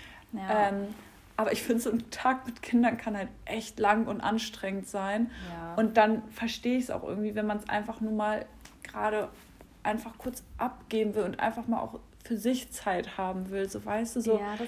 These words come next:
Speaker 1: kann ich verstehen, aber dann ist es so, dass man sein Kind, finde ich, dazu schulen muss, selbstständig zu sein oder selbstständig
Speaker 2: Ja,
Speaker 1: zu
Speaker 2: aber manche
Speaker 1: spielen.
Speaker 2: Kinder, ist mir schon aufgefallen, k-, sind einfach nicht dafür gemacht, selber.
Speaker 1: Ja, aber die müssen das lernen, die müssen einfach lernen, sich selbst zu beschäftigen.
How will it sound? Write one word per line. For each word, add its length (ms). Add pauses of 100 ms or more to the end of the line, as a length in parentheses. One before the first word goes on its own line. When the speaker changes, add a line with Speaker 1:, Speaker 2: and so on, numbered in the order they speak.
Speaker 1:
kann 200
ich 40
verstehen, 400
aber 180
dann 260
ist 100
es 160
so, 240
dass 100
man 160
sein 160
Kind, 240
finde 180
ich, 60
dazu 240
schulen 300
muss, 200
selbstständig 560
zu 120
sein 200
oder 140
selbstständig 500
Speaker 2:
Ja, 120
Speaker 1:
zu 60
Speaker 2:
aber 100
manche 260
Speaker 1:
spielen. 40 (220)
Speaker 2:
Kinder, 220 (140)
ist 120
mir 120
schon 160
aufgefallen, 680 (220)
k-, 220
sind 260
einfach 240
nicht 160
dafür 240
gemacht, 320
selber. 380 (300)
Speaker 1:
Ja, 100
aber 100
die 120
müssen 220
das 200
lernen, 260
die 60
müssen 240
einfach 180
lernen, 200
sich 100
selbst 240
zu 60
beschäftigen. 640